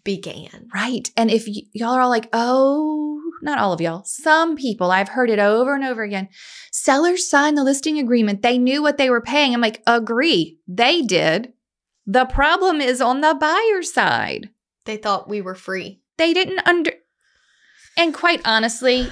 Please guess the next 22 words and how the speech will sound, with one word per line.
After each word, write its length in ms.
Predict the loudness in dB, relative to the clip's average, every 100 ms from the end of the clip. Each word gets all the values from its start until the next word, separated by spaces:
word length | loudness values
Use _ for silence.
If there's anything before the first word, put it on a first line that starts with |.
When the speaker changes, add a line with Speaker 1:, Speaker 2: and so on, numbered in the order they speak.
| -4
Speaker 2:
I 100 | 0
don't 160 | 0 2
know, 200 | 0 0
even 300 | 0 0 2
as 140 | 2 0
a 40 |
buyer, 360 | 0 2 2 2
I 100 | 2
wasn't, 460 | 0 -2 -4 -6 _ _ _ _ _ -2
I 180 | 0 2
asked 360 | 2 0 -2
my 220 | 0 2 2
agent, 420 | 0 0 -2 -2
"Well, 140 | -6 -4
what," 300 | 2 2 2
when 140 | -2 2
I 80 | 2
was 120 | 0
a 40 |
first 240 | 2 2 2
time 140 | 0
buyer, 340 | 2 2 -2